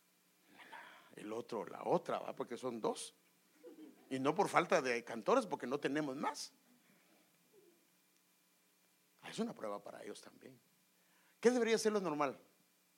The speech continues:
Qué bueno que te usó el Señor, que Dios te usó, que te siga usando. Y peor si vio que el otro ni siquiera oró o la otra ni siquiera oró. Porque también quiero decirle algo. A veces predicamos,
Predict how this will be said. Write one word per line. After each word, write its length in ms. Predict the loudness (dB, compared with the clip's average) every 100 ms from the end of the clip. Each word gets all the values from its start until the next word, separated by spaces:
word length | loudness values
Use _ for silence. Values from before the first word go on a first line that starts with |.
| _ _ _ _ -20
Qué 160 | -18
bueno 420 | -10 -8 -8 -10 -18
que 100 | -16
te 140 | -14
usó 200 | -12 -14
el 140 | -14
Señor, 840 | -12 -12 -12 -16 -18 -16 -14 -14 -10
que 120 | -10
Dios 340 | -8 -10 -10 -10
te 120 | -10
usó, 400 | -10 -10 -10 -8
que 120 | -10
te 180 | -10 -12
siga 400 | -8 -8 -8 -10
usando. 440 | -10 -10 -12 -16 -20 _ -20 -12 -4
Y 140 | -2
peor 340 | 2 6 6 6
si 260 | 0 -2 -4 -8
vio 200 | 0 2
que 120 | 6
el 100 | 8
otro 540 | 6 6 2 0 -18 _
ni 240 | -2 0
siquiera 420 | 0 0 4 8 8
oró 360 | 10 8 8
o 80 | 2
la 120 | 4
otra 180 | 4 4
ni 120 | 0
siquiera 400 | -2 2 4 6
oró. 200 | 6 6 4 0 -6 -20 _ _ _ _ _ _ _ _ _ _ _ _ _ _ -20 _
Porque 160 | -4 -2
también 300 | -2 -2 -6
quiero 160 | -4 -6
decirle 280 | -6 -8
algo. 300 | -8 -8 -12 -20 _ _ _ _
A 80 | -12
veces 300 | -8 -8 -8
predicamos, 760 | -8 -8 -6 -6 -6 -8 -12